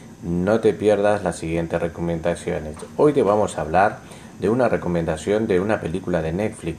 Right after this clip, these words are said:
que es la película Granizo, donde se ve una majestuosa producción que no ha escatimado en elenco y en producción.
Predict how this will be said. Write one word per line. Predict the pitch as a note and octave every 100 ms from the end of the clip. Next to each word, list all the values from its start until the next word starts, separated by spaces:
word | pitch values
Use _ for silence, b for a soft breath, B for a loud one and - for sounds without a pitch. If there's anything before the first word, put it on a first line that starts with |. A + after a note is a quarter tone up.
| -
que | F#2+
es | G2+ - B B -
la | F#2+ A2+ C#3 B B B B - -
película | F#2 F2+ G2 F#2+ F2+
Granizo, | F2+ F2+ F#2 E2 - D#2+ D#2 - -
donde | D#3 D3+ D3 C#3+ C#3+ -
se | - F#2+
ve | G2 F#2 -
una | C3+ A#2+ F#2
majestuosa | B2 - F2 - A2+ A#2 -
producción | A#2+ A#2 F2 - G#2+ A2 A2 B B B -
que | F2
no | F2+
ha | G#2+
escatimado | G#2 G#2 G2 F2 E2+ F#2 G2+ G2+ - -
en | C3 A#2+
elenco | F#2+ A#2 A#2 A#2 B2 A2 -
y | F#2+
en | F#2
producción. | F2 E2+ D#2+ - - D2+